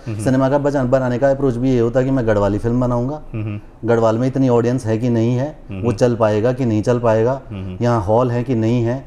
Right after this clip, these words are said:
Speaker 1: जी।
Speaker 2: तो मेरा ये मानना है कि अगर आप फिल्म बनाएंगे, कहानी कहेंगे,
Speaker 1: हम्म।
Speaker 2: और वो आपके यहाँ के बुजुर्ग की कहानी होगी, तो वो पूरे बुजुर्गों की कहानी होगी।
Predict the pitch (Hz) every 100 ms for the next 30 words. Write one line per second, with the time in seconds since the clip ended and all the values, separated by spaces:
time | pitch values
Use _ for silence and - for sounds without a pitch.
0 | 95 95 92 120 120 127 151 156 131 113
1 | 127 151 151 147 135 - 127 147 139 110
2 | 104 131 - 113 113 139 135 113 101 107
3 | 147 - 92 90 110 135 151 - 131 127
4 | - 156 135 117 110 139 117 110 123 127
5 | 139 123 110 123 110 101 123 143 131 127
6 | 131 135 127 107 95 95 107 95 90 98
7 | 85